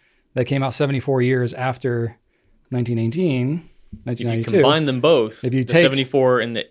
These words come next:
Speaker 2: eighty-eight twenty-three,
Speaker 1: So forget the seventy-four,
Speaker 2: you get eighty-four.
Speaker 1: different pen. <laughs> Sure. <laughs> You're really, you're making fetch happen on that
Speaker 2: I
Speaker 1: one.
Speaker 2: wanted a custom eight,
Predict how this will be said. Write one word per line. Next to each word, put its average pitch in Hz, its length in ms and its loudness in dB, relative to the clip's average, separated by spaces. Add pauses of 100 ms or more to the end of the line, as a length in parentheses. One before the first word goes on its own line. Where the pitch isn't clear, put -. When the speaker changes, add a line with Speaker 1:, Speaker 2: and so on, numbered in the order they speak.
(180)
Speaker 2:
eighty-eight 123 800 -8
twenty-three, 117 240 -10 (260)
Speaker 1:
So 123 40 0
forget 156 180 6
the 190 60 -2
seventy-four, 196 520 6
Speaker 2:
you 131 40 4
get 131 40 4
eighty-four. 120 460 -2
Speaker 1:
different 131 240 -2
pen. 104 280 -8 (220)
<laughs> 135 100 -6 (960)
Sure. 123 420 2 (280)
<laughs> - 260 -20
You're 170 380 2
really, 143 480 -2 (380)
you're 143 140 -4
making 131 240 0
fetch 127 220 -2
happen 123 260 0
on 113 80 -2
that 113 80 -4
Speaker 2:
I 135 40 -4
Speaker 1:
one. 180 200 2
Speaker 2:
wanted 139 60 -2
a 127 40 -6
custom - 340 -8
eight, - 160 -8